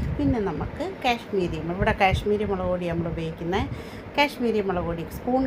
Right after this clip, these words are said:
കണ്ടല്ലോ, അതിനനുസരിച്ച് ഇടുക. ക-, കണവ എത്ര ഉണ്ടെന്ന് കണ്ടല്ലോ, അതും നോക്കി. പിന്നെ എരി കൂടുതൽ വേണ്ടുന്നവർ കൂടുതൽ ഇട്ടോളൂ. അപ്പം നമ്മുടെ എരിക്കനുസരിച്ചാണ് ഞാൻ ഇടുന്നത്. ഇനി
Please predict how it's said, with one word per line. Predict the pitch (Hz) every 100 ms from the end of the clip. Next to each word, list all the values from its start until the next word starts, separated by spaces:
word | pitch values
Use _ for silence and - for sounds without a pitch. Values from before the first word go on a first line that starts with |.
| 240
കണ്ടല്ലോ, | 214 202 196 185 -
അതിനനുസരിച്ച് | 196 196 151 139 - - -
ഇടുക. | 202 135 131 160 -
ക-, | 185 185
കണവ | 208 214 226
എത്ര | 214 208
ഉണ്ടെന്ന് | 208 196 202 190
കണ്ടല്ലോ, | 185 180 175 170 175 -
അതും | 214 160 - -
നോക്കി. | - - - -
പിന്നെ | 240 254 - 247
എരി | 262 254
കൂടുതൽ | 254 240 233 202
വേണ്ടുന്നവർ | 185 175 185 190 254
കൂടുതൽ | 311 302 233 165
ഇട്ടോളൂ. | 151 143 127 - - - -
അപ്പം | - 208
നമ്മുടെ | 202 214 220 233
എരിക്കനുസരിച്ചാണ് | 196 214 196 185 190 196 170 190 190
ഞാൻ | 175 170
ഇടുന്നത്. | 156 151 139 - - - - - - 233
ഇനി | 285